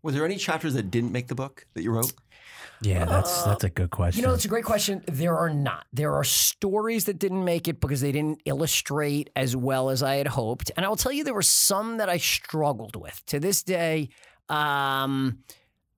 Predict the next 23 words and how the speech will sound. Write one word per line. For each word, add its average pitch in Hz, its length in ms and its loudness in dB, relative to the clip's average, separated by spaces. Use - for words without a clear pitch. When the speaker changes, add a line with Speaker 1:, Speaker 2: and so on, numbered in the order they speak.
Speaker 3:
the 165 320 -2
learn, 170 540 0
le-, 165 200 -2
the, 160 200 0
the 160 100 0
learning 165 340 0
chapter, 101 420 -4
I - 100 0
think, 165 220 -2
is 151 120 0
a, 160 120 -2
is, 151 180 0
is 160 240 0
a 165 100 2
softer 196 600 0
chapter, - 600 -6
right? 151 180 0
Because 156 220 0
a 156 40 2
lot 165 300 0
of 190 80 -2
it's 175 140 2
about 139 300 0